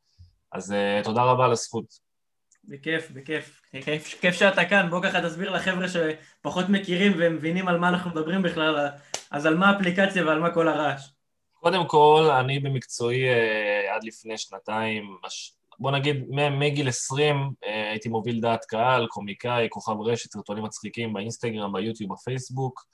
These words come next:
Speaker 1: אה, אז ככה אני מאוד מאוד התמקצעתי בעולם של השיווק, אני יודע איך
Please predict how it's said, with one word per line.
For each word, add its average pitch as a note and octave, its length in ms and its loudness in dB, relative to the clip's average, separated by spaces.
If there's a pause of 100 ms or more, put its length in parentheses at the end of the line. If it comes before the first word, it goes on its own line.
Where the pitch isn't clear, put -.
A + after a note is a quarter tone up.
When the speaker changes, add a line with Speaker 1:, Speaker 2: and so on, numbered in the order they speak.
(840)
Speaker 1:
אה, G3+ 500 0
אז - 160 -4
ככה A#2+ 340 -2
אני G#2 380 -2
מאוד A#2 200 2
מאוד B2+ 200 2
התמקצעתי A#2+ 600 -4
בעולם G#2+ 280 0
של A#2 160 -4
השיווק, A#2+ 540 -4
אני F#2+ 100 -8
יודע G#2 160 -4
איך - 80 -6